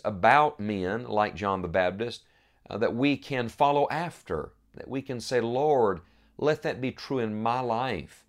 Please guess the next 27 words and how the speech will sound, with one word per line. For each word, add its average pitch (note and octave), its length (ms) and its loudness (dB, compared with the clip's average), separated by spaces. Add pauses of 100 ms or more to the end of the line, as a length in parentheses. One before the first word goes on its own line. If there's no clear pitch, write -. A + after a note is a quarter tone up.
(400)
And A#2+ 120 -6
when D#3+ 100 -2
you F#3 100 -2
study G3+ 340 2
a D3 60 2
great C3 320 0
character C#3 500 0
of F#2+ 140 0
the G2 80 0
Bible, G2 560 0 (260)
you're A#2 220 0
looking E3 480 -2
for C3 140 -2
those A#2 280 0
things F#2 600 -4 (320)
that - 160 -8
you C#3 80 0
can B2 160 -2
apply C3 720 0
to A2 100 -6
your G2+ 260 -2
own C3+ 280 0
life. G#2+ 580 -2
That's C3+ 220 -8
why D#3+ 160 -2
Jesus A#2 440 -2
says, A#2+ 320 4